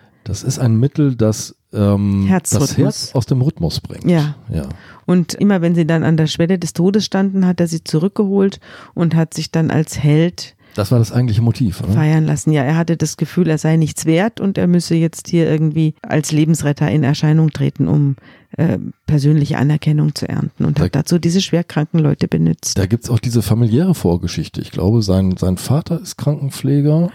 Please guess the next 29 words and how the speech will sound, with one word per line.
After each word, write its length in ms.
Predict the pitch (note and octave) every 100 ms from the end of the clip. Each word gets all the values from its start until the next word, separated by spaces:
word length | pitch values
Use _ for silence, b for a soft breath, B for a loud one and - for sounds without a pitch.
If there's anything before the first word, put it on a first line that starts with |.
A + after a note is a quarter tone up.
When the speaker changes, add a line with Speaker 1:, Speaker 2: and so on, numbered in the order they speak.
| B
Speaker 2:
Seine 220 | - E3
Mutter 420 | D3+ D3+ - D#3+
Krankenschwester. 800 | D#3+ G3 F3+ D3+ C3+ B2+ - - C3+
Speaker 1:
Ja. 320 | G#2+ F#2 F2 A2 -
Speaker 2:
Ja, 220 | C#3+ D3
sie 140 | D3
kommt, 320 | C#3+ - D#3+ -
also 260 | D3 D#3+ B -
Speaker 1:
Und 120 | B2+
er, 120 | C#3+
Speaker 2:
ist 100 | C3+
eine 200 | C#3+ D#3
Speaker 1:
er, 100 | C3+
er 120 | C3
lebt 300 | B2+ G#3 -
eigentlich 580 | A#2+ D3 G#3 A3 F#3+ F#3
so 140 | - E3
das 220 | B2+ A#2
Sozialprestige 1080 | A#2+ B2+ C3 E3+ A3 - C#3+ A#2+ - C3 -
dieses 320 | A2+ F#2+ G2
Berufs. 500 | G#2+ F2 D#2+ - -
Ja? 220 | G#2+ E3
Seine 160 | C#3+ D#3
Speaker 2:
Ja. 60 |
Speaker 1:
Eltern 360 | D3 E3 D#3+ C#3
werden 200 | D3 D3
sehr 140 | C#3
geschätzt, 580 | C3 C3+ F#3 F#3 - -
sozusagen. 960 | - E3 - C#3 C3+ C#3 C3+ B2 C3